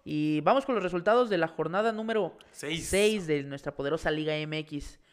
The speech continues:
Speaker 1: Con un Puebla
Speaker 2: dando un resultado sorprendente.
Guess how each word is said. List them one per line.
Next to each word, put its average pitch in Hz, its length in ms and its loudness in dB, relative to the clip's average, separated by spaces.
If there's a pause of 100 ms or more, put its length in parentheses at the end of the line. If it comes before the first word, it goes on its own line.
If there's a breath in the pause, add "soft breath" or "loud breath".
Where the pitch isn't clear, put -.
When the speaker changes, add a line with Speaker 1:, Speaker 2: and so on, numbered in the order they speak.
(180 soft breath)
Speaker 1:
Con 156 200 -4
un 208 160 -6
Puebla 247 680 -2 (680 soft breath)
Speaker 2:
dando 151 320 -6
un 208 80 -2
resultado 165 1040 -6
sorprendente. 131 920 -10